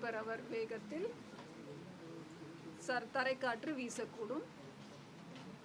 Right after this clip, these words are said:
வங்கக்கடல் மற்றும் அரபிக்கடல் பகுதிகளிலே இருபத்தி ஏழிலிருந்து முப்பத்தி ஓரு அக்டோபர் வரை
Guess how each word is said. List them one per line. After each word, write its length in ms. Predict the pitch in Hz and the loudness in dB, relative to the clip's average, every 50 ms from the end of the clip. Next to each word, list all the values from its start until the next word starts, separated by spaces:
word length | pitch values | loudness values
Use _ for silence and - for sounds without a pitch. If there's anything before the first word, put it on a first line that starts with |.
| - - 226 233 | -10 -6 2 6
வங்கக்கடல் 720 | 247 247 294 339 349 415 440 415 403 330 311 311 320 339 | 8 8 8 8 8 6 6 8 10 10 12 12 10 10
மற்றும் 400 | 294 277 254 247 262 247 247 233 | 8 6 4 4 4 2 4 4
அரபிக்கடல் 640 | 233 240 247 294 294 330 320 - 277 262 247 247 240 | 4 8 8 8 8 8 6 8 6 6 6 6 4
பகுதிகளிலே 680 | 180 233 226 226 226 226 226 226 226 220 220 226 254 294 - 180 185 - - - - - - - | 2 2 2 2 2 2 2 2 2 2 2 4 4 4 4 0 -4 -6 -8 -10 -10 -10 -8 -4
இருபத்தி 640 | 247 262 311 330 330 330 311 - - 285 262 240 247 | 0 2 4 6 6 6 6 6 4 4 4 6 6
ஏழிலிருந்து 760 | 269 311 339 349 339 339 294 262 240 233 233 240 247 320 339 | 6 8 8 8 8 10 10 8 8 8 6 4 4 6 8
முப்பத்தி 540 | 302 262 240 - - 285 269 269 - 269 247 | 8 6 6 6 6 6 6 6 4 2 4
ஓரு 300 | 240 220 240 277 294 294 | 6 6 6 8 8 8
அக்டோபர் 680 | 302 233 202 - - - 254 254 254 247 254 240 226 | 6 6 6 4 2 6 8 8 10 10 8 6 6
வரை 360 | 220 208 208 233 262 359 - | 2 2 2 4 2 2 2